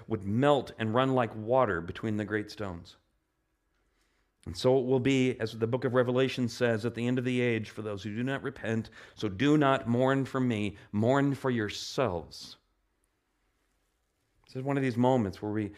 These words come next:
we, we pay attention to people's final words, you know, in life. We, we humans think that that's, that's really important. What, when someone just has a few breaths left, what, what, what are their final words? Here are Jesus' final words,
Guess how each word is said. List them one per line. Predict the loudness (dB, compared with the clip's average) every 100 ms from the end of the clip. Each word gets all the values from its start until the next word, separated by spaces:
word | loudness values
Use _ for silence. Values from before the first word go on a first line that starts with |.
| -10
we, | -8
we | -4 -2
pay | -2 -2 0
attention | 2 0 0 -2 -2
to |
people's | -4 -6 -6
final | -6 0 2 2 0
words, | 0 0 0 -4 -12 -20 _ _ _ _ -6
you | -2
know, | 0
in | 2
life. | 2 0 -6 -20 _ _ _ _ _ _ -14
We, | -6
we | -2
humans | 0 2 2
think | 0 0
that | 0
that's, | -2 -4 -8 -10
that's | -8 0
really | 2 4
important. | 4 2 -2 0 -2
What, | -2 -6 -20 -20 _ _ _ _ _ _
when | -8
someone | -4 0 0
just | -2
has | -4 -4
a |
few | -2 -2
breaths | 2 0 2
left, | -2 0
what, | -2
what, | 0 0
what | 0 0
are |
their | 0
final | -2 -4 -4 0 0 -2
words? | -4 -2 0 -2 -6 -16 -20 _ _ _ _ _ _ -20
Here | 2 4 6
are | 4
Jesus' | 2 2 2 -4 -6
final | 0 2 4 4
words, | 2 0